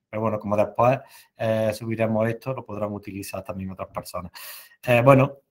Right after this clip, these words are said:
a un registro normal, incluyendo vuestro nombre, vuestro apellido, correo electrónico, contraseña.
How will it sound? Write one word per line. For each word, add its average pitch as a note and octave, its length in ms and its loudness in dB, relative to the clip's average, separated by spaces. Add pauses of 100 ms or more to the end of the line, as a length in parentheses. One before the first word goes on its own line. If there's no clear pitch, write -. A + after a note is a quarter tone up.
(140)
a B2+ 120 6
un C#3 80 8
registro C3 340 4
normal, B2+ 500 6 (280)
incluyendo A#2+ 500 -2
vuestro A#2+ 280 -4
nombre, C3 480 2
vuestro A#2+ 280 -4
apellido, B2 420 -2
correo B2 200 -2
electrónico, B2 460 -2
contraseña. G#2+ 560 -6